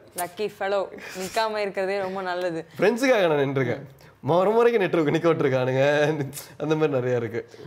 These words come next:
Speaker 1: ஓகே, லைஃப்லயே மறக்க முடியாத நாள் இது?
Speaker 2: அஹ், தலைவர் என்கிட்ட பேசின நாள். தலைவர்
Speaker 1: அப்படியா?
Speaker 2: என்கிட்ட பேசின நாள்.
Speaker 1: ம்.
Speaker 2: ஏன் நான், நான் லைஃப்ல எனக்கு மறக்க முடியாத நிறைய விஷயங்கள் இருக்கு.
Speaker 1: ஏதாவது ஒரு நாள் மறக்கவே முடியாது. இந்த டே வந்து எப்போ, எ-, தூக்கத்துல எழுப்பி கேட்டா கூட நான் இந்த டேவை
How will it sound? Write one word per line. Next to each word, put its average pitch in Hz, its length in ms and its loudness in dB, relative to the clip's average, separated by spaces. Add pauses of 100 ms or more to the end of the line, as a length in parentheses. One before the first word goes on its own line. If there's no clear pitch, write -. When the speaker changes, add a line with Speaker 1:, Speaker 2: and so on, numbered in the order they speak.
Speaker 1:
ஓகே, 175 420 -4
லைஃப்லயே 311 320 -2
மறக்க 226 340 -2
முடியாத 202 360 -2
நாள் 165 220 -8
இது? 143 180 -10 (1080)
Speaker 2:
அஹ், - 240 -8
தலைவர் 151 380 2
என்கிட்ட 113 120 -4
பேசின 113 260 -10
நாள். - 120 -16 (560)
தலைவர் 123 320 0
Speaker 1:
அப்படியா? 117 280 -2
Speaker 2:
என்கிட்ட 110 40 -6
பேசின 120 180 -6
நாள். 113 420 -6
Speaker 1:
ம். 185 260 -10
Speaker 2:
ஏன் 151 420 0
நான், 131 180 0
நான் 143 160 -2
லைஃப்ல 202 240 -4
எனக்கு 180 220 -2
மறக்க 139 320 -4
முடியாத 165 280 0
நிறைய 151 360 -2
விஷயங்கள் 180 360 -4
இருக்கு. 208 180 -8
Speaker 1:
ஏதாவது 247 220 2
ஒரு 269 160 2
நாள் 277 320 -2 (600)
மறக்கவே 226 440 -4
முடியாது. 202 300 -4
இந்த 180 120 -6
டே 226 320 2
வந்து 240 300 -6
எப்போ, 277 500 -2 (380)
எ-, 190 280 -4
தூக்கத்துல 277 340 -4
எழுப்பி 226 320 -4
கேட்டா 214 280 -6
கூட 208 180 -10
நான் 220 260 -8
இந்த 160 140 -8
டேவை 170 160 -8